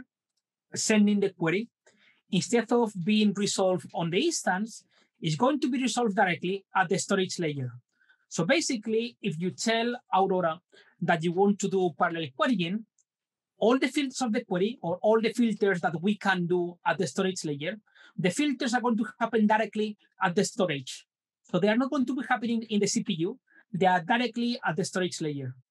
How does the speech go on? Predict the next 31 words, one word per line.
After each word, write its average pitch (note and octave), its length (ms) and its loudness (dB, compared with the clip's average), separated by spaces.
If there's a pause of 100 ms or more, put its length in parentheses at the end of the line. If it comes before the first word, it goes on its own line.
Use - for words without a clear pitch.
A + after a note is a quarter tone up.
(300)
but F3 180 2
not A#3 180 2
only C#4 220 2
for A3+ 180 -2
the G3+ 80 -2
filters, G3+ 540 -6 (220)
also A3+ 280 2
for A3+ 140 0
aggregations. F3+ 800 -2 (240)
So - 200 0
in F3+ 160 2
this A#3 280 0
here, C4+ 420 0
uh, G3 240 -4
what F3+ 200 0
you F#3 60 -2
see B3 140 2
here A#3 500 0 (360)
is E3 220 0
that F3 280 2
the F3+ 220 -4
executor A#3 760 0 (320)
will F#3 280 4
be F#3 220 0
basically F3 840 -2
the, D#3+ 360 -6 (100)
uh, C#3 580 -2
Aurora E3 340 2
instance, C4 640 -4 (380)
the E3+ 120 0
aggregator, A#3+ 880 0